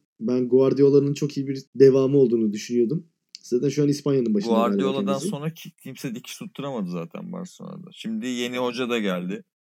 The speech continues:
Speaker 2: Valverde'den sonra.
Speaker 1: Tito Vilanova tutturabilirdi aslında ama kanser olmuştu zaten. Çok kısa bir süre sonra vefat etmişti.
Speaker 2: Evet.
Speaker 1: Yani tedavisi için ayrılmıştı ve ölmüştü zaten sonra. Yani Luis Enrique iyi gidebilirdi.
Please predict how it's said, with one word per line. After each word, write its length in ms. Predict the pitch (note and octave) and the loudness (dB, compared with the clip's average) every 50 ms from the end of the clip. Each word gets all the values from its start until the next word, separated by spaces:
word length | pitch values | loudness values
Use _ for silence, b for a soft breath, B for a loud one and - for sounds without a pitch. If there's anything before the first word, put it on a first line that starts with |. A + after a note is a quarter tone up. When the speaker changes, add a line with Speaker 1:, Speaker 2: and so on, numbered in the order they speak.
| _ _ | _ _
Speaker 2:
Valverde'den 720 | - G#2+ G#2+ G#2+ G#2+ G#2+ G#2+ G#2 G#2 G2+ G2+ G2 F#2+ F#2+ G2 | -4 -2 0 0 0 0 0 0 -2 -2 -2 -4 -4 -4 -6
sonra. 320 | G2 - F#2 F#2 F#2 A2 - - | -6 -8 -10 -10 -10 -10 -12 -14
Speaker 1:
Tito 280 | - - - - E3 D3+ | -14 -6 0 2 4 4
Vilanova 600 | D#3 D#3+ E3 E3 E3 E3 E3+ E3 D#3 - - _ _ _ _ _ _ _ _ | 6 6 6 6 6 6 6 4 2 -2 -8 _ _ _ _ _ _ _ _
tutturabilirdi 640 | - - C#3 - - D3 D3 C#3+ D3 D#3+ E3 E3 D3 | -10 -10 -6 0 4 6 6 6 8 8 6 6 6
aslında 380 | C3 A#2+ - - A#2+ A#2+ C3+ | 4 0 0 -4 -6 -4 -2
ama 180 | D#3+ F3+ G3 F3+ | 0 0 0 0
kanser 340 | - D3+ C#3+ C#3 - F3 D#3 | 0 0 0 2 2 4 4
olmuştu 340 | C#3+ B2 A2 G#2 - - A2+ | 4 4 2 0 -4 -4 -4
zaten. 240 | A#2+ A2+ - F#3+ | -2 0 0 0
Çok 260 | E3+ - F3 E3 - - | 0 0 -2 -2 -4 -4
kısa 180 | - - D#3+ | 0 0 0
bir 60 | C#3 | 2
süre 160 | - - B2+ G#2+ | 2 0 0 0
sonra 240 | - C#3+ F3+ G#3 | 0 2 4 6
vefat 280 | G3+ F3+ D#3 E3+ D3 B2 | 6 6 6 4 0 0
etmişti. 280 | A2 - - - - A2+ | -2 -6 -10 -10 -8 -6
Speaker 2:
Evet. 40 | A2 G#2 G#2+ | -6 -4 -4
Speaker 1:
Yani 80 | G#2+ | -4
tedavisi 400 | - B2+ B2 C3 C3+ C3+ C3+ C#3+ | 0 0 2 2 2 2 0 -2
için 120 | D3 - C#3+ | -2 -2 0
ayrılmıştı 460 | A#2+ A2 A2 A2 A2+ - - - F#3+ | 0 0 0 0 -2 -2 2 4 6
ve 40 | F#3+ F#3 | 6 6
ölmüştü 360 | F3+ E3 D#3 E3 E3 - - A#2+ | 6 4 2 2 0 0 0 -2
zaten 200 | A2+ G#2 A2 G#2 | 0 0 0 -2
sonra. 360 | - - A2+ A#2 D3 G3 G#3 - b b b b b b b b b b b b | -4 -4 -4 -4 -2 -4 -4 -6 b b b b b b b b b b b b
Yani 200 | - B2+ B2+ B2+ | -2 0 2 4
Luis 220 | B2+ C#3 C#3+ C3+ D#3 | 4 4 4 4 4
Enrique 500 | D#3+ E3+ G3 G3+ - A3 F#3 D#3 - - _ _ _ _ - | 6 6 6 8 8 8 6 6 4 -8 _ _ _ _ -4
iyi 220 | C#3+ C#3+ D3+ C#3+ | -2 -2 0 0
gidebilirdi. 520 | C3+ B2+ C#3 B2+ B2 B2 B2+ B2 B2+ D3+ | 2 2 2 4 4 4 4 4 4 4